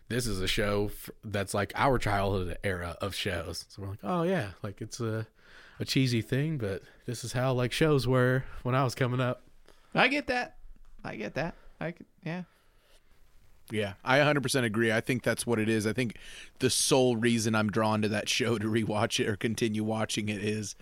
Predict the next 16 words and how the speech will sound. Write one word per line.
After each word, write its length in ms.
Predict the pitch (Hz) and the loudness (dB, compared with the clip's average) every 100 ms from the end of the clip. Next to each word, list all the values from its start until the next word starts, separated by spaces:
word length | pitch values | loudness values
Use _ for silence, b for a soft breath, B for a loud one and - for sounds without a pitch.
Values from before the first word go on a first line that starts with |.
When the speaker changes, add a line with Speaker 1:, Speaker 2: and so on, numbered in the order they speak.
| B B - | B B -6
Speaker 3:
the 80 | 113 | -2
nostalgia. 680 | 110 - 110 101 101 98 95 | 0 0 0 -2 -2 -6 -6
It's, 220 | 113 - - | -4 -4 0
it 120 | 123 | 2
has 160 | 117 110 | 2 2
nothing 400 | 117 117 - 110 | 2 0 0 -2
else 220 | 107 - | -2 -2
to 100 | - | -2
do 120 | 104 110 | 0 -2
with 140 | 107 | -2
the 80 | 107 | -6
production 500 | 101 104 - 113 104 | -4 -4 -4 -4 -2
Speaker 1:
Yeah. 80 | 104 | -4
Speaker 3:
value 240 | 104 104 | -2 -4
or 100 | 90 | -4
anything. 480 | 101 104 98 87 | -6 -8 -10 -12